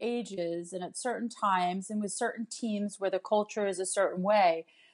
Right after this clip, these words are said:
the coach really does need to involve the parents more. And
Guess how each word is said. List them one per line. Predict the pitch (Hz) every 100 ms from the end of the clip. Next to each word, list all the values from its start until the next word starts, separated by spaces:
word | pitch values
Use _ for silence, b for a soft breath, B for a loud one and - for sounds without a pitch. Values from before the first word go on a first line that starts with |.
| b
the | -
coach | 226 - 294 294
really | 233 233 277 214 -
does | 208 208 214
need | 208 208 208
to | 190
involve | 208 190 196 175 175
the | 185
parents | - 180 175 160 -
more. | 196 190 160
And | 160